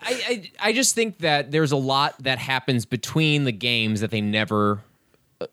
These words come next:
answer for. And I just, I, I don't feel like I, when I'm playing Halo one, I'm not sitting, sitting there thinking about, like, the human condition and, like, what it means to deal with death and, like, people that you've lost in a way that the medium did.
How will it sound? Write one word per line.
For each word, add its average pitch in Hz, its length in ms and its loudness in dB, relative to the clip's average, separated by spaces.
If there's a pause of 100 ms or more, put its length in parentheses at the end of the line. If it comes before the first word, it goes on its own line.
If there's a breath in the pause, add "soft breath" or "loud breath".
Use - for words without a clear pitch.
(240)
answer 120 360 0
for. 113 500 2
And 127 140 0
I 139 80 2
just, 147 280 -2
I, 147 120 0 (120)
I 160 60 2
don't 190 180 0
feel 190 200 0
like 160 300 0
I, 120 140 0
when 135 160 0
I'm 123 180 2 (180)
playing 160 280 0
Halo 123 320 0
one, 95 440 0 (340 loud breath)
I'm 139 160 -2
not 160 180 0
sitting, 160 320 0
sitting 151 240 2
there 123 120 4
thinking 120 360 -2
about, 104 320 0
like, 95 340 0
the 113 160 0
human 113 320 0
condition 104 500 -2
and, 87 120 -2
like, 87 160 -2
what 104 120 2
it 104 60 2
means 98 260 0
to - 100 -16
deal 98 140 0
with 92 160 -6
death 92 300 -2
and, 92 160 -4
like, 90 160 -2
people 98 240 -2
that 92 120 2
you've 92 200 -6
lost 92 400 0
in 90 80 -4
a 85 40 -2
way 85 160 2
that 80 180 -4
the 87 60 -4
medium 80 400 -2
did. 76 300 -6